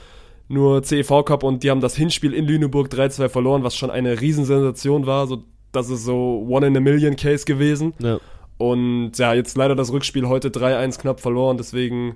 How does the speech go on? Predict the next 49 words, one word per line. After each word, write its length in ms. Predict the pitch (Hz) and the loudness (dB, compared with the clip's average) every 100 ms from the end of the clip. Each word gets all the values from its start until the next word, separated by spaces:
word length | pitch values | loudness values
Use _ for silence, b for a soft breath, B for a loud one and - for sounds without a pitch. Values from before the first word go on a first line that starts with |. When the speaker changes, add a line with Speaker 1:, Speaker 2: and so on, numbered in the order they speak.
| - | -6
Speaker 1:
Modena 380 | 120 147 143 135 | -2 2 2 2
geht 140 | 127 | 2
weiter, 200 | 131 139 | 0 0
aber 140 | 127 117 | 0 0
Lüneburg 400 | 131 131 131 - | 0 0 -2 -4
spielt 240 | - 123 | -6 -8
gerade 260 | - 120 113 | -4 -4 -2
einen 260 | 107 117 113 | -2 -4 -6
heftig 440 | - 147 - 135 | -4 -4 -4 -6
guten 240 | 135 127 117 | -6 -6 -4
Volleyball 400 | 123 127 123 120 | -2 -2 -2 -4
und 260 | 113 110 B B B B - | -6 -10 B B B B -6
deswegen, 220 | 139 147 139 | 0 2 2
ich 60 | |
bin 120 | 139 | 2
mal 120 | 139 135 | 2 4
sehr 120 | 151 | 4
gespannt. 400 | 147 151 131 123 | 2 2 2 0
Also 220 | 135 127 | -6 -4
Düren 320 | 117 151 139 | -2 0 2
muss 240 | 131 151 - | 0 -2 -2
gewinnen, 360 | 127 156 196 - - | 0 0 -2 -8 0
Speaker 2:
Ja. 180 | 147 - - | 0 0 -6
Speaker 1:
um 360 | 104 113 85 117 | -10 -8 -10 -6
sicher 280 | 131 151 143 | -2 0 0
durch 200 | 156 156 | 0 -2
zu 120 | 143 | 0
sein. 320 | 143 143 151 | 2 2 -2
Und 380 | - - 80 - _ _ - - - 123 | -8 -16 -18 -18 _ _ -20 -20 -20 -8
könnte 240 | 147 147 156 | -2 0 2
schon 180 | 156 147 | 2 4
sein, 160 | 151 | 4
dass 140 | 147 131 | 2 0
es 80 | |
da 100 | 143 | -2
Schützenhilfe 520 | 131 160 - 139 139 135 | -2 -2 -2 -2 0 -2
aus 100 | 127 | 0
Lüneburg 320 | 160 131 127 | 0 0 -2
gibt 220 | 156 156 | -4 -4
und 180 | 127 110 | -6 -4
dann 240 | 120 143 | -2 -2
ist 140 | 143 135 | -4 -4
es 100 | 131 | -4
ja 120 | 123 | -4
wirklich 200 | 147 139 | -4 -4
so, 80 | 135 | -2
dass 160 | 131 | -4
wir 80 | 123 | -4
dann 220 | 123 123 | -2 -4